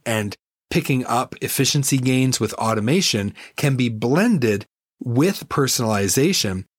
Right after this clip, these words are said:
in order to give each one of your customers a really personalized feeling where they feel like you are addressing them and them alone and directly.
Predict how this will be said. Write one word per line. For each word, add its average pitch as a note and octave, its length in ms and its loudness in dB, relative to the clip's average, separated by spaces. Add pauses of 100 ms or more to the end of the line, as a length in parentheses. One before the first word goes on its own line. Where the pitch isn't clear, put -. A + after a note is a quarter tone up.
(120)
in C3 140 0
order C#3+ 380 2
to C#3 160 0
give A2 420 0
each D#3 260 0
one B2+ 220 0
of A2+ 100 -2
your G#2+ 140 0
customers G2+ 720 -2 (320)
a A#2+ 200 2
really B2+ 480 2
personalized A2+ 840 -2
feeling C#3 380 2
where A2+ 200 0
they B2+ 180 2
feel B2 280 2
like G2+ 180 0
you A2+ 160 4
are G2+ 140 2
addressing G2+ 500 0
them A2+ 380 -2 (280)
and G#2 240 -2
them G2+ 340 -2 (300)
alone G#2 380 0
and F#2+ 140 -4
directly. F2+ 640 -6